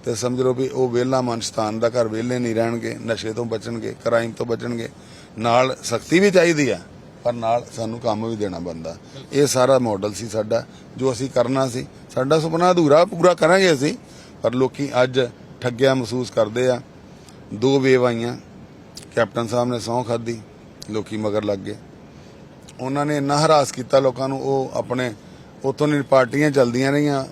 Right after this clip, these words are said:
ਫਾਰਮ ਹਾਊਸ ਤੋਂ ਬਾਹਰ ਨਹੀਂ ਨਿਕਲੇ। ਭਗਵੰਤ ਮਾਨ ਤੇ ਕੇਜਰੀਵਾਲ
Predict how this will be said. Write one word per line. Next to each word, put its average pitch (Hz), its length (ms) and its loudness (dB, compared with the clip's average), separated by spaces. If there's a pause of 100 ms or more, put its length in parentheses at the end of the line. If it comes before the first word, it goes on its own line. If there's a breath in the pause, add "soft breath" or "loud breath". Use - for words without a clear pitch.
ਫਾਰਮ 123 260 2
ਹਾਊਸ 131 140 -2
ਤੋਂ 117 120 -2
ਬਾਹਰ 127 220 6
ਨਹੀਂ 147 120 -2
ਨਿਕਲੇ। 131 340 -2 (1400)
ਭਗਵੰਤ 120 360 0
ਮਾਨ 131 240 0
ਤੇ 139 80 0
ਕੇਜਰੀਵਾਲ 123 680 0